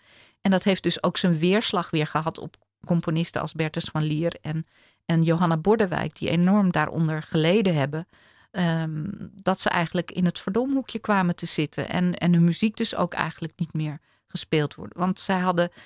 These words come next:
ja, ze waren natuurlijk afhankelijk van de orkesten, ehm, en van dirigenten die ze dus eigenlijk bestraft hadden. Ja, die waren niet erg geneigd om dan vervolgens hun muziek te spelen. Dus ja, dat, dat heeft ook weer heel veel leed veroorzaakt en,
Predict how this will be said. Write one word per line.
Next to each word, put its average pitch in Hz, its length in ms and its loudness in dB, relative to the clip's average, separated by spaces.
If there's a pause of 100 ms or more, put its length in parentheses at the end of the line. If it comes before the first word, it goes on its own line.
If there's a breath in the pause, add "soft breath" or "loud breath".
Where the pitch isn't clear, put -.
(140 loud breath)
ja, 226 80 0
ze 214 120 0
waren 190 240 4
natuurlijk 190 360 0
afhankelijk 214 520 0
van 190 160 0
de - 80 0
orkesten, 196 640 -2 (540 loud breath)
ehm, 175 640 -2
en 196 140 0
van 190 200 2
dirigenten 190 880 0
die 202 120 2
ze - 140 -2
dus 180 180 -2
eigenlijk 180 460 -2
bestraft 220 460 -2
hadden. 147 320 0
Ja, 180 200 0
die 170 180 -2
waren 175 260 0
niet 180 180 0
erg - 280 -4
geneigd 165 400 0
om 170 160 -4
dan 160 180 -6
vervolgens - 420 -12
hun 175 160 0
muziek 175 280 -4
te - 100 -20
spelen. - 360 -12 (540 soft breath)
Dus - 340 -4 (180)
ja, 180 300 -2
dat, - 300 -6
dat 180 180 -4
heeft - 260 -2
ook 185 140 -4
weer 180 180 2
heel 202 280 4
veel 165 240 0
leed 170 480 0
veroorzaakt - 800 -8
en, 165 320 -10